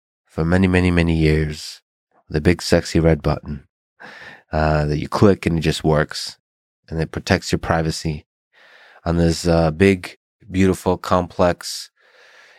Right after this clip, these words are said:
internet of ours that's full of chaos and dangers and so on. A good V P N should be your first layer of protection.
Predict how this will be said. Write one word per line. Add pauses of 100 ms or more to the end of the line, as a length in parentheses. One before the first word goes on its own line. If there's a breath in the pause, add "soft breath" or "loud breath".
internet
of
ours
that's
full
of
chaos
and
dangers
and
so
on. (760)
A
good
V
P
N
should
be
your
first
layer
of
protection.